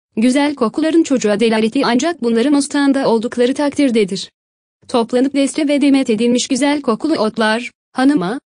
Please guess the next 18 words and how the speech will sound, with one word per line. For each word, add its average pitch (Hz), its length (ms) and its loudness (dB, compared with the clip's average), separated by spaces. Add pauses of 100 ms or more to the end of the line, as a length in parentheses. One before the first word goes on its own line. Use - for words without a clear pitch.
(140)
kesilip 240 400 0
başka 233 280 -2
yere 240 340 0
atılmış 247 480 0
ve 269 120 0
kokusu 269 360 -2
kalmamış 254 440 0
olanı 277 300 2
da 320 80 2
musibete 294 580 2
delalet 254 440 2
eder. 160 380 -4 (560)
Güzel 285 380 2
kokulu 285 340 -2
ot 330 220 0
nimet 233 420 0
ve 226 100 0
hanımdır. 226 540 0